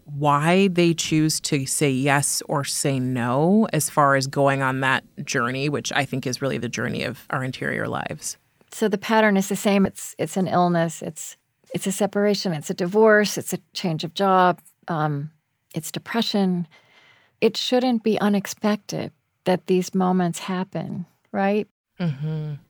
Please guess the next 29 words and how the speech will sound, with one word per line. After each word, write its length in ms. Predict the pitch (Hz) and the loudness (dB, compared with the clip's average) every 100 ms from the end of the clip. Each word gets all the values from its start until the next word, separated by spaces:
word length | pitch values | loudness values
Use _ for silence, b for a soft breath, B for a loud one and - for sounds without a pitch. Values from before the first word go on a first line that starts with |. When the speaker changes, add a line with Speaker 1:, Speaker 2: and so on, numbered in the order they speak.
| _ _ _ _ _ - | _ _ _ _ _ 0
Speaker 1:
I 120 | 165 | 4
remember 680 | 202 202 151 147 151 147 143 - | 6 6 6 6 6 6 4 0
before 460 | 151 - 160 156 | -4 2 4 4
I 40 | 143 | 4
started 260 | - 151 | 0 0
getting 340 | 151 147 147 - | 0 0 0 0
into 280 | 170 151 151 | 0 0 0
this 240 | 147 143 | 0 0
work, 420 | 151 147 147 - - | 0 2 2 -2 -8
um, 280 | 170 156 147 | -2 0 2
when 100 | 156 | 4
I 140 | 156 151 | 4 4
would 120 | 151 | 0
hear 220 | - 185 | 0 2
about 220 | 165 151 | 4 2
something 360 | - 156 156 147 | 2 2 2 0
hard 720 | - - 156 156 151 147 147 | -2 2 4 6 6 6 2
or 140 | - 147 | 0 -2
sad 640 | - - 156 156 147 143 | -2 0 4 6 6 4
that 160 | 143 - | 2 0
somebody 340 | 160 147 135 | 0 0 0
was 160 | 135 131 | -2 0
going 360 | 196 226 202 | 4 6 4
through, 520 | 160 - 151 143 139 135 B B B B | 2 0 2 2 2 -2 B B B B
particularly 640 | - 240 262 294 285 247 180 | 4 4 4 6 6 8 6
if 120 | 165 | 4
they 160 | 170 160 | 4 4
were, 360 | 151 147 143 135 | 6 6 6 4
like, 240 | 147 147 | 0 -2